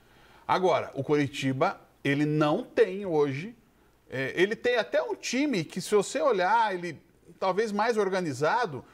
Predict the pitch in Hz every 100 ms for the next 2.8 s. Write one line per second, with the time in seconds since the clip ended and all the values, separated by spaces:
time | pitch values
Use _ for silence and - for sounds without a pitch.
0 | - - 190 226 233 294 285 269 - 247
1 | - 262 - 269 262 226 240 247 233 233
2 | 233 226 240 240 - 143 104